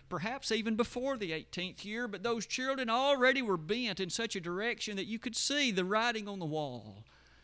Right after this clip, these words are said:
Things did not look good, and they didn't get any better. Those children chose a wrong pathway, and they seemingly languish in it. What sadness, in fact, comes.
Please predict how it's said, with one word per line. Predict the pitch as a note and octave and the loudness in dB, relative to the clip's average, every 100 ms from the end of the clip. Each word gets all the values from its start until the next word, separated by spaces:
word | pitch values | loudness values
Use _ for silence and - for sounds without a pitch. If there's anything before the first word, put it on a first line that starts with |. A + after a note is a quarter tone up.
| - - - - - | -20 -20 -20 -12 -2
Things | D3+ E3 | 0 0
did | C#3 C3+ | 0 2
not | C#3+ - | 2 2
look | D3 C#3+ | 2 4
good, | C3+ D3+ D#3+ E3+ | 6 8 8 6
and | C3+ | 2
they | B2+ | 2
didn't | B2+ C#3 C3+ | 0 0 0
get | C#3 | -2
any | C#3+ | -2
better. | C3+ C3 B2+ A#2 A2+ - - - - - - - _ - | -2 -2 -2 -4 -8 -12 -20 -20 -20 -20 -20 -20 _ -6
Those | F3+ E3+ | 0 0
children | - G#3+ G#3 G3 D3+ C3+ | 2 4 6 6 2 0
chose | - F3 E3 C#3 | 0 0 0 0
a | |
wrong | D3 D#3 D#3+ | -2 -2 0
pathway, | E3 F3 E3+ - C#3+ C#3+ C#3+ D3 | 0 0 -2 -4 -4 -2 -2 -2
and | C#3+ | -2
they | E3+ | -2
seemingly | - - A3 B3 A#3 F#3+ G3 | 0 2 4 4 2 2 2
languish | F#3+ G3+ A#3 C#4 B3+ F3 C#3 | 4 4 6 6 6 6 4
in | C#3 A#2+ G2 | 0 -4 -6
it. | E2 - - - - - - - - _ _ _ _ _ _ _ _ _ _ _ _ _ - | -12 -18 -20 -20 -20 -20 -20 -20 -20 _ _ _ _ _ _ _ _ _ _ _ _ _ -4
What | C#3 | -2
sadness, | - E3 D#3+ C#3+ A#2 A#2+ | 0 0 2 2 2 2
in | A#2+ | 2
fact, | A#2+ B2 - | 2 0 -2
comes. | - C3+ A#2 G#2+ - - - | 2 2 2 -2 -8 -8 -10